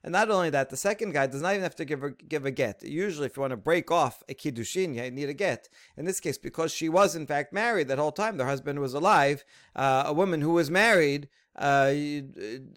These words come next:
uh, cannot affect kiddushin with another man, and therefore there's no need for a get. And even if he gives a get, we don't even say there's a reyach a get. There are many cases where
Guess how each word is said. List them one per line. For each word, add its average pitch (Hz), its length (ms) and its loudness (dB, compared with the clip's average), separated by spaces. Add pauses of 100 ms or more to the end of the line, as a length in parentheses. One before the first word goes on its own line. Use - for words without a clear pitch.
uh, 139 140 -4
cannot 170 480 2 (100)
affect 170 640 -2
kiddushin 151 720 -2 (500)
with 147 180 -2
another 151 300 -2
man, 165 380 -2
and 147 160 -8
therefore 160 640 2 (100)
there's 147 140 -4
no 175 140 0
need 190 200 -2
for 135 140 -2
a 120 40 0
get. 110 300 -8
And 165 120 -4
even 240 220 0
if 220 120 0
he 196 80 -2
gives 190 280 4
a 226 60 4
get, 262 400 4 (400)
we 175 140 6
don't 226 240 4
even 190 240 0
say 180 260 4
there's 160 300 0
a 147 120 2
reyach 175 540 6
a 123 80 0
get. 107 280 -4
There 139 100 -6
are 143 40 -4
many 180 260 -6
cases 151 520 -6
where 156 480 4